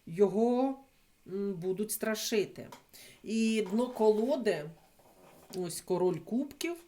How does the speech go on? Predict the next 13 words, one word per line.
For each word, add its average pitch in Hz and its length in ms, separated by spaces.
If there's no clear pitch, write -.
сам 175 440
він, 214 280
блокування, 185 840
двійка 160 400
мечів, 175 420
блокування. 165 920
Лицарь 277 560
мечів — 262 580
це 214 580
агресивні 220 800
дії, 190 560
це - 280
конфлікти. 185 1000